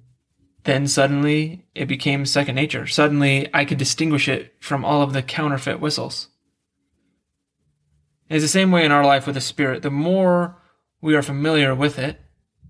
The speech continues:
the easier it is to discern between truth and error, between the true spirit and a counterfeit spirit.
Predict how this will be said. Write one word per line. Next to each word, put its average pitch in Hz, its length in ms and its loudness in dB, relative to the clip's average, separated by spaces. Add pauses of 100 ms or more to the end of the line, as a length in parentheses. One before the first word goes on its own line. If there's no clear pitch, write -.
(100)
the - 100 -20
easier 165 480 4
it 135 120 0
is 131 220 -2
to - 100 -6
discern 143 420 0
between 131 600 -6 (800)
truth 147 440 0
and 143 180 -2
error, 131 220 0
between 135 380 -6
the 127 60 -6
true - 260 2
spirit 143 480 -2
and 139 120 -8
a 127 40 -8
counterfeit 131 460 -4
spirit. - 400 -10